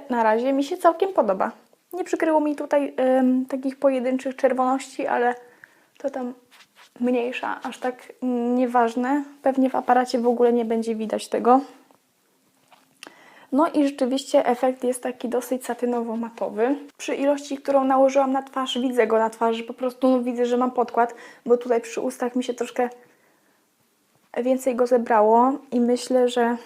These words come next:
jeżeli ktoś nie lubi bardzo mocnego efektu widoczności podkładu, to albo musi go użyć mniej, albo po prostu <laughs> musi użyć innego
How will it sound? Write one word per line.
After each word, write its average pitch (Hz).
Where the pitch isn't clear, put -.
jeżeli 247
ktoś 247
nie 254
lubi 240
bardzo 240
mocnego 247
efektu 254
widoczności 247
podkładu, 240
to 233
albo 240
musi 240
go 240
użyć 240
mniej, 240
albo 220
po 220
prostu 226
<laughs> 214
musi -
użyć 214
innego 208